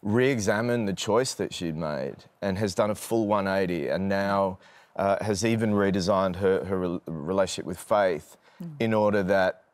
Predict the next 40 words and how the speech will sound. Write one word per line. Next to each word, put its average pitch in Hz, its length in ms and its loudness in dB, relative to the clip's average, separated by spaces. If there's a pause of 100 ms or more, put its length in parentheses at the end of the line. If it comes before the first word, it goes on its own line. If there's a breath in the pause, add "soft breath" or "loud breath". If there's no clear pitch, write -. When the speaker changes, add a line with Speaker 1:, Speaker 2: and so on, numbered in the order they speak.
(100)
Speaker 1:
she 101 600 -2
protects - 840 -4
and 92 200 0
loves 90 300 0
her 90 100 -4
son 98 360 0
and 80 120 -10
chooses 85 340 -8
Speaker 2:
Yeah. 90 60 -6
Speaker 1:
love 87 240 0
rather 82 320 0
than 80 180 -6
exclusion. 78 600 -8 (260 soft breath)
Speaker 2:
And 196 100 0
that's 226 200 -2
a 269 100 0
really 170 220 -4
brave 143 280 -6
thing 139 220 -12
to - 100 -10
do, 208 220 -6
actually, - 460 -12
Speaker 1:
She's 98 140 -6
Speaker 2:
for, 113 60 -2
Speaker 1:
very 127 280 4
Speaker 2:
for 120 80 0
Speaker 1:
heroic, 104 360 4
Speaker 2:
anybody. 95 380 2
Speaker 1:
yeah. 277 220 -2
Speaker 2:
It 359 60 -2
is, 349 140 -10
it 220 120 -4
really 247 260 -2
is. 240 160 -2
And, 220 240 2
and 220 140 0
like 302 160 -2
you 269 80 -2
said, 233 200 -2
it's, - 140 -10